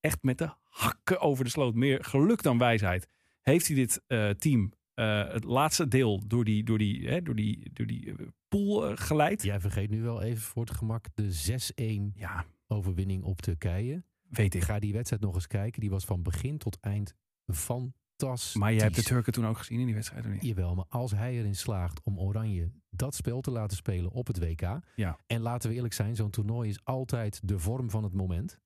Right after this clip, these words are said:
Speaker 2: Hè, sommige landen bakken er helemaal niks
Speaker 1: Zeker.
Speaker 2: van onverwacht.
Speaker 1: En je moet daar ook
Speaker 2: En
Speaker 1: geluk
Speaker 2: sommige
Speaker 1: hebben.
Speaker 2: landen
Speaker 1: En
Speaker 2: komen er lekker in of komen
Speaker 1: Ja.
Speaker 2: in een soort flow. Als hij dat voor elkaar krijgt, en dan
Speaker 1: Juist.
Speaker 2: is Van Gaal toch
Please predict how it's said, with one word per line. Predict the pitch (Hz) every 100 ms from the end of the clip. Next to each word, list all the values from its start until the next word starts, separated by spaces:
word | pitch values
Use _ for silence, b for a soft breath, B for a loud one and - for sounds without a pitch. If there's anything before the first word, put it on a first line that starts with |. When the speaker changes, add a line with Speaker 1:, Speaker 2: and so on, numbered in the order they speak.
| -
Speaker 2:
Hè, | 107
sommige | - 113 98 95
landen | 95 95 87 80
bakken | 104 107
er | 87
helemaal | 92 104
niks | 90 95
Speaker 1:
Zeker. | 139 131
Speaker 2:
van | 117
onverwacht. | 87 110 123
Speaker 1:
En |
je | 120
moet | 127 127
daar | 107
ook | 135 147
Speaker 2:
En |
Speaker 1:
geluk | 160 156
Speaker 2:
sommige | 156 160
Speaker 1:
hebben. | 165 175 120
Speaker 2:
landen | 117 110 - _
Speaker 1:
En | 127 117
Speaker 2:
komen | 135 135 120
er |
lekker | 113 113 107
in | 95 113 127
of | 101 -
komen | 131 127
Speaker 1:
Ja. | 104
Speaker 2:
in | 101
een | 98
soort | - 98
flow. | - - 104 127 185 b b b b b _
Als | 143 147 -
hij | 92 82
dat | 143 190
voor | - 117
elkaar | 98 104 110
krijgt, | 135 131 165 -
en | - 101
dan | 90 123
Speaker 1:
Juist. | 98 131
Speaker 2:
is | 123
Van | - 120
Gaal | 117 123 117
toch | - 107 -